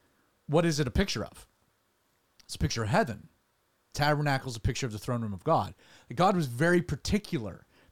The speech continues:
very specific. And then that carries over to the temple. Um, there's something about space. There's something about aesthetic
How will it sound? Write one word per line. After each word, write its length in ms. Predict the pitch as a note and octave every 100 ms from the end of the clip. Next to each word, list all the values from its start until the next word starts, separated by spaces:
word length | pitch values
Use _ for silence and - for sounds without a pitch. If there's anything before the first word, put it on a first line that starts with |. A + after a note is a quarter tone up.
| _
very 320 | F#3 F#3+ G#3+ F3
specific. 500 | - C#3 - G#2+ A#2
And 100 | E3+
then 120 | F#3
that 160 | F3+
carries 280 | - F#3 E3+
over 200 | E3+ D3+
to 120 | B2+
the 100 | A#2+
temple. 420 | - A3+ E3+ F2+ - _ _ _ _ _ _ _ _ _ -
Um, 480 | C#3 B2 A2+ F#2 E2+ _ _ _ _ _ _ _ _ _ _ _ _ _ _ _ -
there's 240 | G3+ A3+
something 580 | - A#3 B3 - A#3 A3+ -
about 340 | D#3 D#3 D3
space. 840 | - - - G#2+ C#2+ - - - -
There's 220 | C#3+ D#3
something 640 | - - G3 G3 G#3+ G3+ G#3
about 380 | D#3 D3+ D3 C3+
aesthetic 760 | B2 - - A#2+ G2+ - -